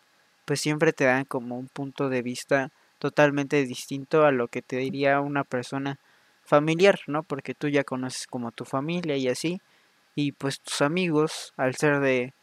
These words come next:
pues, otra familia totalmente distinta, te dan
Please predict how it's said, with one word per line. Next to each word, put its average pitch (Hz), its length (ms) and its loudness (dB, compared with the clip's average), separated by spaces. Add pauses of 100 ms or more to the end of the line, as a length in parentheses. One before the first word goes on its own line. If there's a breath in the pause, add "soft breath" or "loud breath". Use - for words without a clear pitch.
(500)
pues, - 340 -2
otra 170 300 6
familia 160 380 6
totalmente 151 540 2
distinta, 143 680 0
te 143 160 2
dan 143 320 0